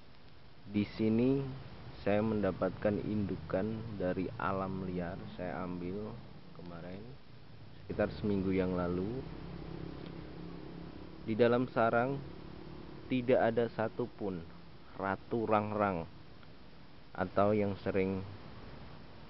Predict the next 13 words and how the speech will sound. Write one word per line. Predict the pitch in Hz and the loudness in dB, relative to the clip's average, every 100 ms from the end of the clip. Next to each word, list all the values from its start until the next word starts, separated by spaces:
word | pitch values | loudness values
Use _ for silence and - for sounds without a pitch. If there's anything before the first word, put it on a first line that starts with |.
| - - - - - - - - | -14 -14 -14 -14 -14 -14 -14 -12
kita | 92 92 90 | -8 -4 -2
lihat | 90 92 90 95 | -2 -4 -6 -6
atau | 95 92 - | -6 -6 -4
pelajari | 90 90 - 87 85 98 113 - - - - - - - - - - | -2 -2 -2 -2 -2 -4 -6 -10 -14 -14 -14 -14 -14 -14 -14 -14 -2
bahwa | 95 92 104 | 0 2 2
ratu | 110 98 110 | 0 0 -2
rangrang | 101 101 98 107 113 113 - - - - - - - - - | -2 -2 -2 -2 -4 -6 -10 -14 -16 -16 -16 -16 -16 -14 -14
akan | 95 - 98 101 | -12 -2 0 2
bertelur, | 92 85 90 95 104 120 120 - - - - - - - - - - | 0 2 2 4 4 4 -2 -10 -12 -12 -12 -12 -12 -12 -12 -14 -8
menghasilkan | 98 90 87 95 92 92 90 | -2 -2 -2 -2 -2 -2 0
telur | 98 92 | -2 0
yang | 92 92 90 87 | 0 0 -2 -4
banyak. | 87 87 87 92 | -4 -4 -4 -4